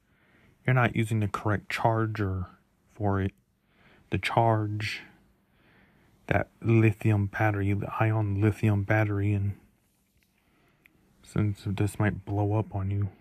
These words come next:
you know, 'cause you're not charging it correctly with the right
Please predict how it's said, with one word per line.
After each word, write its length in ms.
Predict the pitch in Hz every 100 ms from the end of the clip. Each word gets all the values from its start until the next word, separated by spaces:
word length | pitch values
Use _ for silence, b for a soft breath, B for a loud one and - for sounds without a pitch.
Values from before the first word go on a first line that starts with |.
| b b b -
you 80 | 104
know, 260 | 104 107 110
'cause 100 | 107
you're 120 | 107
not 240 | 104 - -
charging 440 | - 110 107 110
it 160 | 101 -
correctly 600 | - 104 107 - 98 101
with 240 | 101 -
the 80 | 104
right 240 | 104 98